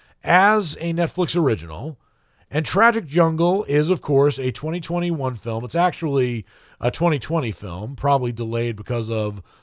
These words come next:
the reason that all other movies in twenty twenty were delayed,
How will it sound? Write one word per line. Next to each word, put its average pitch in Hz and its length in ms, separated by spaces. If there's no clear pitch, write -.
the 120 80
reason 131 300
that 123 140
all 135 280
other 120 160
movies 113 320
in 104 80
twenty 104 260
twenty 101 300
were 95 260
delayed, 85 640